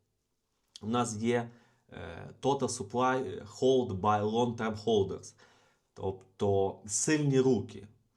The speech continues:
І також цікаве спостереження. Бачимо,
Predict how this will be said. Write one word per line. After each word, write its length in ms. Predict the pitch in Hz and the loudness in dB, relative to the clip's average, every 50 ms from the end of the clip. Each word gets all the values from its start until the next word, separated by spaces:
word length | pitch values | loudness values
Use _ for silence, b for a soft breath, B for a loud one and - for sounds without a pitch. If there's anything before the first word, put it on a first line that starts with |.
| _ _ _ _ _ _ | _ _ _ _ _ _
І 200 | - 127 120 110 | 2 2 2 2
також 440 | 92 - - - 117 - 143 - - | 0 -6 -8 -10 -4 0 0 0 0
цікаве 360 | - - - - 123 117 117 | -2 -8 0 2 2 2 2
спостереження. 800 | 117 - - 120 - - 120 110 104 98 92 90 85 95 98 101 | 0 -6 -8 -8 -4 -2 -2 0 0 -2 -2 -2 -4 -4 -4 -2
Бачимо, 680 | 107 107 127 160 175 170 - - 107 98 98 98 95 | 0 2 2 2 2 0 -4 -4 -4 -4 -4 -4 -6